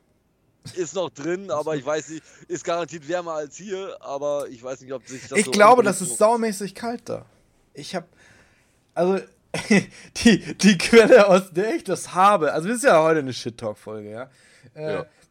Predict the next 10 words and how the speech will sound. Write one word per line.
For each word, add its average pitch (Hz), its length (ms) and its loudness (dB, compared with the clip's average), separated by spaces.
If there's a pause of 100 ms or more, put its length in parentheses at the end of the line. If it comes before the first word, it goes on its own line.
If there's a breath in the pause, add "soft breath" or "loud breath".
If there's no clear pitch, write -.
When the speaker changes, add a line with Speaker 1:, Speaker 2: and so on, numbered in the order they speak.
Speaker 2:
die 170 240 -4
Quelle, 190 320 -2
aus 147 160 -10
der 156 100 -8
ich 156 60 -10
das 151 180 -14
habe, 160 280 -6
ist - 360 -18 (1400)
Speaker 1:
Wikipedia. 98 540 -14 (440 soft breath)
Speaker 2:
Nee, 175 440 -4